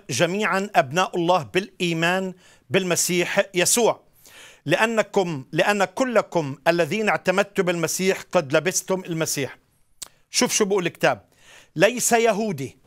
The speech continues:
ولا يوناني، ليس عبد ولا حر، ليس ذكر وأنثى، لأنكم جميعًا واحد في المسيح يسوع." لاحظ، ليس يهودي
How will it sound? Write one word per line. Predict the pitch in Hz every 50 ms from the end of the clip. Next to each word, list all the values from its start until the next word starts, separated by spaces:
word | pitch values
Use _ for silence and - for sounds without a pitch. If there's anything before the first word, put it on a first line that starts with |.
| _ _ _ _ _ _ _ _ _
ولا | 151 139 156 190 214 220 220
يوناني، | 226 220 220 214 220 220 214 185 156 135 113 98 - _ _ _ _ _ _ _ _
ليس | - 156 185 208 - - -
عبد | 226 196 202 233 175 143 117 151 196 180 147 120 101 - _ _
ولا | 151 165 190 202 208
حر، | 190 - - - 214 214 190 151 113 - _ _ _ _ - _ _ -
ليس | 151 185 214 214 - -
ذكر | 226 202 156 147 226 226 - - 220 214 214 226 226 220 220 - - _
وأنثى، | 170 180 196 - 233 226 220 202 - - 196 165 127 - _ _ _ _ _ _ _ - - _
لأنكم | 151 151 170 175 - 240 262 262 247 233 214 196 - - 196 190 175 160 156 - - -
جميعًا | 139 104 143 165 156 175 202 226 233 226 196 196 220 226 226 226 226 214 - _ _ _ _ _ -
واحد | 139 165 190 185 - - 190 180 147 180 180 180 175 175 180 - - _ _ _ _ _ _
في | - - 190
المسيح | 175 160 156 151 147 - - 170 156 151 147 - - - - _ - _ _ _
يسوع." | 151 160 151 - - 147 120 - - _ -
لاحظ، | 170 214 233 214 - 160 135 98 - - _ -
ليس | 156 165 196 185 - -
يهودي | 208 220 220 160 208 247 233 165 147 120 -